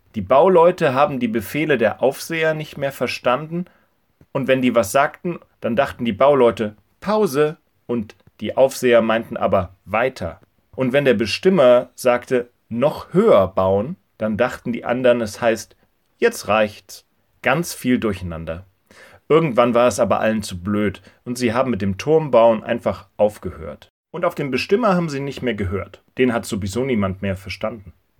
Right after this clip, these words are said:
„Wie gerade beim Spielen. Dein Bestimmen war eben auch voll zu blöd. Ey, Sophie, hör auf, mich zu ärgern.“ „Und hat Gott dann bestimmt, was die Menschen machen sollen?“, fragt Sophie. „Nein,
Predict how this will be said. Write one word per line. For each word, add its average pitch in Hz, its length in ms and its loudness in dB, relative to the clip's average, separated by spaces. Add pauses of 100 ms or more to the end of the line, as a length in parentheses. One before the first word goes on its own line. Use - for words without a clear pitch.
(260)
„Wie 240 140 -2
gerade 233 320 0
beim 208 180 2
Spielen. 185 800 0 (280)
Dein 180 260 2
Bestimmen 202 560 2
war 156 180 6
eben 165 240 2
auch 165 260 4
voll 196 720 0
zu 208 260 -2
blöd. 139 800 4 (140)
Ey, 233 220 4
Sophie, 208 580 0
hör 170 240 6
auf, 160 200 2
mich 226 240 -6
zu - 260 -4
ärgern.“ 175 760 0 (380)
„Und 202 240 0
hat 233 200 -6
Gott 202 220 0
dann 202 180 2
bestimmt, 233 580 -4 (220)
was 180 180 -4
die 190 100 -4
Menschen 165 420 -4
machen 185 340 -4
sollen?“, 247 420 -2 (160)
fragt - 480 -8
Sophie. 110 480 -12 (240)
„Nein, 110 500 -2